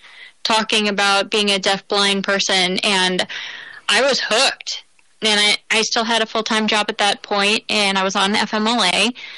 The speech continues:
So I was like, "You know what? I'm gonna commission a piece from this guy." And I, I really want it to be therapeutic. I want it to be something that's fun for him. So,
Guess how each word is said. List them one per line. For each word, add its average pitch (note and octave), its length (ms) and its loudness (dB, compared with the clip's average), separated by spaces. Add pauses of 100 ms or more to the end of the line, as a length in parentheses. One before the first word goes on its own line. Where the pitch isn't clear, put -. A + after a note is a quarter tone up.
(120)
So - 160 0
I A#3 40 4
was G#3+ 100 0
like, G#3+ 240 0
"You A#3 80 0
know A3+ 120 2
what? A3+ 280 0
I'm A3+ 180 0
gonna A#3 220 2
commission G#3+ 440 0
a G#3 60 0
piece - 460 0
from G#3+ 280 0 (300)
this A3 200 -2
guy." G#3 340 2
And G#3 320 2
I, - 140 0 (100)
I A#3 80 0
really D4+ 260 2
want D4+ 160 0
it D4 120 0
to A#3+ 60 -4
be A3 120 -4
therapeutic. G3+ 640 -2
I G#3+ 40 2
want A3 280 -2
it A3+ 140 0
to - 80 -6
be G#3+ 100 -2
something G3+ 400 -2
that's G3 220 -4
fun F#3+ 240 -2
for F#3 180 -4
him. F#3 420 0 (440)
So, A3 500 2